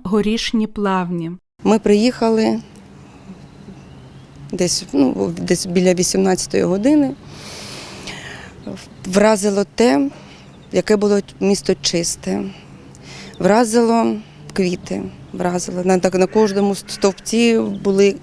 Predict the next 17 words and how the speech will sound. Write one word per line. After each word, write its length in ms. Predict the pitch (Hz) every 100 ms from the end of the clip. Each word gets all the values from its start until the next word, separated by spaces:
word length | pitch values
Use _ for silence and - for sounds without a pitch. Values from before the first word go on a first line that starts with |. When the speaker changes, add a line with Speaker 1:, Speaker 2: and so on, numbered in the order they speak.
| 170
Speaker 2:
щ-, 180 | - -
квіти, 420 | 202 240 - 117 - - - - - - - - -
було 240 | 190 208 208
освітлення, 880 | 190 - 240 233 226 226 220 220 208 - - -
бо 80 | 196
ми 320 | 202 208 196 185 185 - -
їхали, 420 | 190 190 - 190
у 40 | 190
нас 180 | 190
вдома 280 | 185 202 190
вже 220 | 180 175
освітлення 500 | 185 - 185 185 175
не 100 | 170
було, 340 | 175 185 220 285
води 380 | 233 175 175 185
не 140 | 185
було, 340 | 180 208 302